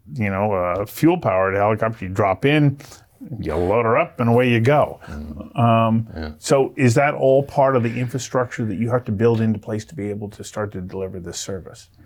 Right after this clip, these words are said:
Speaker 2: Yes, in many ways. So the manufacturers are realizing that the infrastructure or the recharging system,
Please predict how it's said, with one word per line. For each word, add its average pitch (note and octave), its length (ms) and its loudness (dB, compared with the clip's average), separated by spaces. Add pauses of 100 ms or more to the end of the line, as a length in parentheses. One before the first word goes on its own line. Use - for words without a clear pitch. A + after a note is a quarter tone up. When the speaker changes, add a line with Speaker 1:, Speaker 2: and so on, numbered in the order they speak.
(360)
Speaker 2:
Yes, G2+ 400 -2
in G2 120 -2
many F#2 200 0
ways. E2+ 300 0
So E2+ 280 -4
the E2 100 -6
manufacturers G2+ 880 -2
are E2 80 -4
realizing D#2 720 -4
that D2 180 -10
the D#2+ 120 -8
infrastructure F2 760 -6
or D2+ 40 -10
the D#2 120 -10
recharging F2 580 -6
system, E2 540 -10